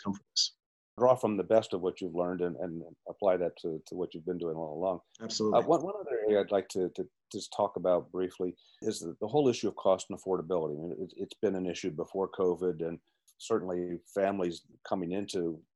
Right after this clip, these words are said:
Speaker 2: the application process this year, I don't, don't need to tell <laughs> you this, but,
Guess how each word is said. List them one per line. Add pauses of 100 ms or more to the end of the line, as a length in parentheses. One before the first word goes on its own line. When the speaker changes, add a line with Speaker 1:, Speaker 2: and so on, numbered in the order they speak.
(140)
Speaker 2:
the
application
process
this
year,
I
don't, (140)
don't
need
to
tell
<laughs>
you
this,
but,